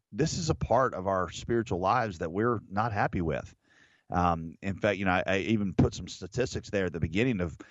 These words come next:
of people in, in seminaries, uh, people on the mission field, um, who just say that the most underdeveloped part of their spiritual life, many years after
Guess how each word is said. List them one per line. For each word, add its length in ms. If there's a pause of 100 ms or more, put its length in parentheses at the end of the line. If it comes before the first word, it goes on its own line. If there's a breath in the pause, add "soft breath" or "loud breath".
(140 loud breath)
of 160
people 320
in, 180
in 140
seminaries, 760
uh, 120
people 240
on 80
the 80
mission 400
field, 380 (440 loud breath)
um, 420
who 120
just 260
say 240
that 300
the 80
most 360
underdeveloped 680
part 180
of 60
their 120
spiritual 400
life, 480 (200)
many 300
years 420
after 460